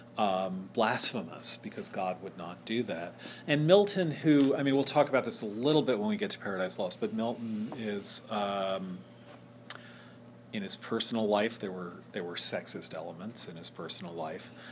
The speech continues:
Um, but one of the things that Milton says in, um, his, uh,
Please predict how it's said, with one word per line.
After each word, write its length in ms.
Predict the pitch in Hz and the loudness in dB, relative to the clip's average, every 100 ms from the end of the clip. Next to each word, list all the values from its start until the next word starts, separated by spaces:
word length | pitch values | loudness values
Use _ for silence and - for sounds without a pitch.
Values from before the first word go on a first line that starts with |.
| - - | -10 -2
Um, 300 | 120 123 123 | 0 0 4
but 200 | 135 131 | 4 4
one 220 | 135 147 | 4 4
of 80 | 123 | 2
the 80 | |
things 340 | 117 123 107 - | -2 -2 0 0
that 140 | 107 | -2
Milton 400 | 101 98 98 101 | -2 -6 -8 0
says 640 | 95 - 98 92 90 - - | 4 4 4 0 2 0 -2
in, 460 | 110 101 98 95 92 - - | -6 -6 -6 -8 -10 -12 -10
um, 500 | 101 95 92 92 87 - - | -6 -4 -6 -6 -10 -14 -12
his, 540 | - 95 90 - - - - | -6 -4 -2 0 0 -2 -6
uh, 360 | 98 90 87 | -6 -4 -4